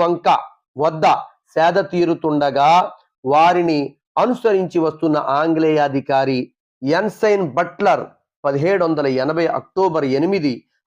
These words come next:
రాత్రిపూట అకస్మాత్తుగా దాడి చేశాడు. ఆ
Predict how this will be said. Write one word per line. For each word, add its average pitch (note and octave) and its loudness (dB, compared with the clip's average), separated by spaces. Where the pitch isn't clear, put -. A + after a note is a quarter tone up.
రాత్రిపూట E3+ 0
అకస్మాత్తుగా D3 -4
దాడి D#3 2
చేశాడు. A2 -4
ఆ A#2+ 0